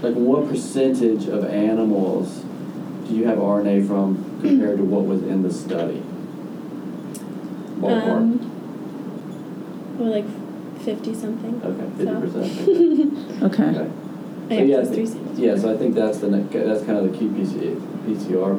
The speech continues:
Speaker 1: aspect of it is, is seeing what we have and what we wanna pro-, what we wanna, so it could go either way. We could extract more. I think fish, we need to know, we need to have a plan of Q P C R, but, um, which would include possible, would, would eventually include more extractions, but then deciding,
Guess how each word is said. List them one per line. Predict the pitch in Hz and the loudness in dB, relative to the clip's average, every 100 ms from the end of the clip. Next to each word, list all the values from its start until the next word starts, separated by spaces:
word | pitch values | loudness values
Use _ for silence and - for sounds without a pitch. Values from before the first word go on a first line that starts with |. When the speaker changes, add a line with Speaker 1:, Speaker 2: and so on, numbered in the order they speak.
| - | 0
Speaker 1:
aspect | 90 180 - 92 180 | -2 -4 -4 -4 -2
of | - 170 | -2 -2
it | 160 | -2
is, | - - - - - - | -4 -6 -10 -10 -10 -6
is | - | -6
seeing | - 123 117 | 2 4 6
what | 101 101 | 4 2
we | 90 | 2
have | 98 95 92 | 2 2 2
and | 92 | 2
what | 95 | 2
we | 92 | 2
wanna | 90 95 95 92 | 2 2 0 0
pro-, | 92 87 | 0 -2
what | - 98 | 0 0
we | 92 | 2
wanna, | 95 92 90 87 87 - - | 2 0 0 -2 -4 -8 -4
so | - | 2
it | 127 | 4
could | 170 | 6
go | 143 110 | 6 6
either | 98 | 6
way. | 92 87 85 | 4 2 2
We | 92 | 2
could | 113 | 4
extract | 101 98 101 101 104 | 2 2 2 2 2
more. | 101 101 101 101 | 2 2 4 2
I | 101 113 | 0 2
think | 156 127 | 4 4
fish, | 156 143 | 4 4
we | 113 110 113 | 2 2 4
need | 117 127 | 6 6
to | |
know, | 104 107 107 | 6 4 2
we | 92 113 | 2 4
need | 120 | 4
to | 101 | 4
have | 101 | 2
a | 95 | -2
plan | - 104 98 90 87 90 - - - - - 196 - - - | 0 2 2 2 0 -2 -4 -8 -10 -10 -8 -8 -8 -8 -6
of | - 98 | -4 -2
Q | 110 98 | 0 0
P | 95 | 0
C | - 92 | 0 0
R, | 90 87 90 | 0 0 0
but, | 90 - - - - | 0 -2 -2 -4 -6
um, | 87 175 170 - - - - - - - - - - - - - - - 92 | -4 -4 -4 -6 -8 -10 -10 -10 -10 -10 -8 -10 -10 -10 -10 -8 -8 -8 -2
which | 104 98 | 0 0
would | 104 | 0
include | 95 92 98 98 95 90 87 - | 0 0 2 4 4 2 -2 -2
possible, | 95 92 - | -2 -2 -4
would, | 92 95 92 101 | -2 0 0 2
would | 101 98 | 2 2
eventually | 98 104 98 95 90 | 2 2 2 2 0
include | 92 92 | 0 0
more | 92 87 | 0 0
extractions, | 87 92 92 87 - 73 - | -2 -2 0 -2 -4 -4 -4
but | - - | -2 -2
then | - | 0
deciding, | 180 180 180 180 175 | 0 0 -2 0 0